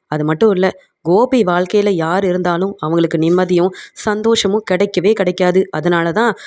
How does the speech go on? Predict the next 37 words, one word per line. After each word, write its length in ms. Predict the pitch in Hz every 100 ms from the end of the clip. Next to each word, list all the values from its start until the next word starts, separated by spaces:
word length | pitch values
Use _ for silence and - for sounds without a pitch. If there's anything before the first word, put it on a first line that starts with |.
| - -
கோபியை 400 | 196 214 220 196
பிரிஞ்சு 300 | 185 190 196
இப்ப 260 | - 180
நான் 220 | 190 202 156
நிம்மதியா 440 | 175 214 180 208
வாழ்ந்துட்டு 360 | 170 170 185 180
இருக்கேன். 280 | 175 180 175 - - -
அவரை 340 | - 151 202 233
பத்தியும் 480 | 220 220 185 180 180 _ -
அவரோட 380 | 156 202 240 233
மனைவி 380 | 185 190 190 -
ராதிகாவை 460 | 160 156 180 226 208
பத்தியும் 360 | 190 196 185 196
நான் 300 | 151 151 202
எதுக்கு 260 | 247 190 214
கவலைப்படணும்? 640 | 180 165 190 180 165 165 196 - - -
நீங்க 280 | 185 233 226
பேசுறதெல்லாம் 580 | 185 185 190 185 185 202
நான் 280 | 160 160
எதுக்கு 380 | 156 175 277 233
முதல்ல 220 | 190 190 196
கேட்கணும்? 400 | 175 170 175 185 - _ _
எனக்கு 320 | 165 165 170
வேற 160 | 170 170
வேலை 280 | 160 226 247
இல்லையா?" 420 | 170 165 180 226
அப்படின்னு 360 | 175 180 170 170 -
சொல்றாங்க 340 | 151 160 160 220 233
ரா-, 200 | 165 - - 156
பாக்கியா. 380 | 160 160 165 151 -
அதுக்கு 280 | 170 185 220
உடனே 320 | 196 196 202
ஈஸ்வரியும், 680 | 185 185 - 208 190 185 202
"நீ 220 | 156 170 165
ரொம்ப 340 | 160 175 220
மாறிட்ட 380 | 226 214 220 226
பாக்கியா, 400 | 202 196 214 208